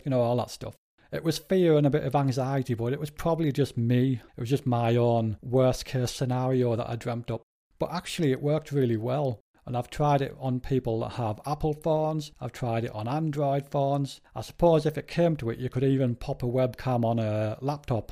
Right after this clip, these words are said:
and turn that around. But it does tend to work better on phones. It's just more portable. All of the apps have been great, although some tend to work better than others.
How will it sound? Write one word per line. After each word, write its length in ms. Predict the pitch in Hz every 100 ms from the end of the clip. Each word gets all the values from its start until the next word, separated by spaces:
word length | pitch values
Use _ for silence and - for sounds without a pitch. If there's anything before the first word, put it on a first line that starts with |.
| -
and 120 | 107
turn 300 | 101 127 113
that 140 | 123 127
around. 460 | 120 110 104 107 - -
But 140 | 117
it 60 | 131
does 200 | 190 151
tend 260 | - 135 127
to 60 |
work 260 | 120 117 -
better 260 | 117 -
on 140 | 113 107
phones. 480 | - 127 101 113 120
It's 80 |
just 180 | - -
more 200 | 120 110
portable. 580 | - 131 123 113 117 110 _ _ _ _ _
All 260 | - 160 185
of 80 | 147
the 100 | 139
apps 280 | 143 - -
have 180 | 127
been 260 | - 127 123
great, 380 | 127 135 170 190 - - -
although 260 | 127 127 120
some 380 | - 143 131
tend 300 | 127 139 131
to 40 | 131
work 300 | 127 127 -
better 280 | 135 127 127
than 140 | 127
others. 460 | 131 147 160 151